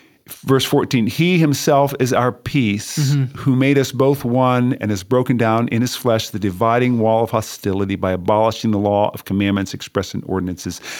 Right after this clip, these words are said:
Speaker 1: that he might create in himself one new man in place of the two, so making peace."
Speaker 2: Mm-hmm.
Speaker 1: So,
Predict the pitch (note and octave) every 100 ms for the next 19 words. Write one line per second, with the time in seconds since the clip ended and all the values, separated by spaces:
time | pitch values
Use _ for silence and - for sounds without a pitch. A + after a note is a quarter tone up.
0 | - - G2+ C3+ C#3+ C#3+ - D3 D3+ D3
1 | C#3 C3+ A#2+ A#2+ A#2 C#3 E3 F3+ F#3 D3
2 | D3+ E3 F3+ D#3 C#3 C3+ C3+ C3+ C3 -
3 | - A#2 A2 G#2+ - D3+ D3+ D#3 D3 -
4 | D3+ B2+ A#2 A2 - _ - - D#3+ C3+
5 | C3+ C3+ C3+ - - A#2 A2+ A#2 G2+ G2
6 | - _ _ - - - C3+ F#2 - -
7 | - - - - E3 D#3 C3+ - - -
8 | - - F#3 D#3+ D#3